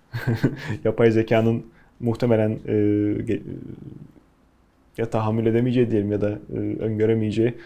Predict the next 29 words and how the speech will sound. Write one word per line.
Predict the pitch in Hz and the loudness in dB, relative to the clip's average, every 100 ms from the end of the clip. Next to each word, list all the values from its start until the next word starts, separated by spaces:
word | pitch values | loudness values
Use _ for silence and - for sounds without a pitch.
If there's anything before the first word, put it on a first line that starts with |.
| - | -8
farklı | - 110 110 | -4 -2 0
baskı | 113 113 127 | 0 0 0
unsurları | 123 117 117 117 | 0 2 4 4
işin | 117 117 | 4 0
içine | 107 113 | -4 -2
girebiliyor. | 107 107 107 135 - 127 - 135 95 90 | -2 -2 -2 -2 -2 -2 -2 -4 -4 -4
<laughs> | 98 - - - 202 143 - | -6 -8 -18 -4 -2 2 4
Tıbbi | 113 110 117 | 4 6 6
açıdan | 113 117 127 120 | 6 6 6 8
da | 110 - 110 | 6 6 2
baktığında | 113 - 120 113 131 139 - - - | 0 2 0 2 0 -2 -10 -20 -8
yani | 110 | -4
hasta | 107 113 123 | -2 0 2
yükü, | 113 107 135 135 - - _ _ - | 2 4 0 0 -6 -20 _ _ -8
e, | 101 50 50 - - - - - - | -6 -4 -4 -6 -8 -10 -14 -18 -8
hastanın | 110 110 120 120 120 | -6 -2 2 4 4
kendi | 123 123 | 4 6
yüküyle | 123 120 131 131 117 | 10 10 10 10 12
beraber | 120 120 117 123 - - | 10 10 10 6 4 -4
gelmeye | 110 107 104 101 | -2 0 0 2
başlıyor | 104 - 110 120 | 0 0 -2 -2
bu | 123 | -6
sefer. | 98 104 - - - - - | -8 -8 -8 -14 -20 -20 -10
E, | 101 104 98 101 - | -4 -4 -4 -6 -6
saçma | - 107 107 | -6 -6 -4
sapan | 107 101 104 104 - | -4 -2 -2 -4 -4
diyaloglar, | 104 107 107 - 104 110 - - | 2 2 2 0 0 0 -6 -10
şiddet | - 107 104 101 - _ | -8 -2 -2 -2 -14 _
unsuru, | 113 104 107 107 | -8 -2 0 -2